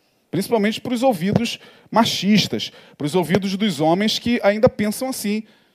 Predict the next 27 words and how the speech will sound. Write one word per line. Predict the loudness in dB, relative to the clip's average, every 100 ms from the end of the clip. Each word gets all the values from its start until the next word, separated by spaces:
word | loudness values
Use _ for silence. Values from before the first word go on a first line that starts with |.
| _ _ _ _ _
"Não, | 0 2
você | 2 2 2
é |
mulher | 2 4 2
porque | 2 -10 -12
eu |
sou | -6 0
homem, | 2 2 -2
pô. | -12 _ _ _ _ _ _ _ _ _ _ _ _ _ _
E | -2
você, | 0 -2 0 4 6
eu | 4
sou, | 2 -2
eu | -2
sou | 0 4
homem, | 4 4 0
pô. | -12 -20 _ _ _ _ _ _ _ _ _
Tá, | -2
você | 0 0
é | 4
homem. | 4 2 -2 -6
É, | -4
mas | -2 0
ela | -2 0
também | 2 2
é |
mulher." | 2 2 0 -2